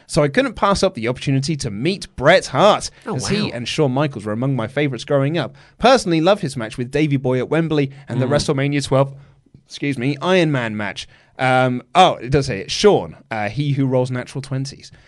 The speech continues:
Speaker 1: Uh, P S, recognise the shirt I'm wearing, going to the Jericho Cruise next month to collect more autographs and send
Speaker 2: Oh,
Speaker 1: some your
Speaker 2: yes.
Speaker 1: way."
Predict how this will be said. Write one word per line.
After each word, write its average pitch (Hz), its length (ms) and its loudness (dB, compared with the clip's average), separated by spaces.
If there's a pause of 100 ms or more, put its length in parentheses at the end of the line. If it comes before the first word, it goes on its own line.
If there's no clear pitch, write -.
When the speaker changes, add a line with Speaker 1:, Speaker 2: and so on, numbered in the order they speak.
(120)
Speaker 1:
Uh, 131 160 0
P 196 200 2
S, - 160 0 (200)
recognise 208 340 4
the 220 80 2
shirt 214 240 4
I'm 135 140 2
wearing, 131 260 2
going 160 180 0
to 143 80 -8
the 135 60 -4
Jericho 160 400 0
Cruise 123 300 -2
next 110 240 -8
month 143 180 -2
to 101 80 -12
collect 92 220 -10
more 139 260 4
autographs 135 360 0
and 107 140 -12
send 143 180 0
Speaker 2:
Oh, - 20 0
Speaker 1:
some 135 240 0
your 135 260 2
Speaker 2:
yes. 131 140 2
Speaker 1:
way." 135 340 0